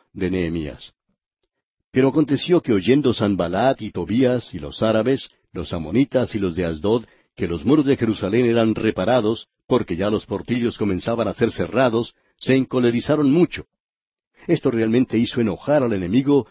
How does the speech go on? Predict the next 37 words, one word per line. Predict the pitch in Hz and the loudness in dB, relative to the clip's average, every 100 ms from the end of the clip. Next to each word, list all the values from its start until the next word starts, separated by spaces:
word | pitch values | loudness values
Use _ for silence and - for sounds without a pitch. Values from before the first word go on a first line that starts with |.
| _ | _
porque | 151 160 | -2 0
pudo | 190 202 | 0 2
observar | 170 - 95 143 | 2 2 2 2
que | - 110 | 0 -4
las | 90 78 | -4 -6
burlas | 87 139 180 151 135 113 | 2 4 6 4 0 -2
y | 104 | -4
las | 90 85 | -4 -6
risas | 78 95 156 - 131 117 | -6 -2 0 0 -2 0
a | |
los | 107 - | -4 -4
que | 107 | -4
estaban | - 139 117 | -2 0 0
trabajando | 104 95 147 143 123 _ _ _ | -2 0 -2 0 -2 _ _ _
no | 92 101 110 | -2 2 4
habían | 101 101 117 | 4 2 2
detenido | 107 - 104 147 233 | 2 0 2 2 2
a | 147 | 2
esta | - 90 | 0 -2
gente, | 104 80 - 69 - - | -2 -4 -8 -16 -14 -4
no | 175 | 2
los | 185 151 | 2 2
habían | 123 143 151 | 2 4 4
apartado | 123 113 95 - 143 139 | 4 2 0 2 2 4
de | 127 | 2
la | 107 | 2
tarea | - 92 127 | 0 2 2
que | 127 117 | 2 0
tenían | 135 101 143 160 | 0 2 4 4
y | |
continuaban | 143 143 151 175 214 160 | 2 2 2 2 2 2
adelante. | 110 92 85 - 71 _ _ _ _ _ | 0 0 -4 -6 -16 _ _ _ _ _
Como | 107 98 | -6 -4
resultado, | 113 107 87 127 120 | -4 -4 -2 0 0
entonces, | 98 151 156 147 - - | 0 0 2 2 -2 -4
intentan | 127 120 117 131 113 104 | 0 2 2 0 2 -2
hacer | 87 - 110 | -4 -2 -2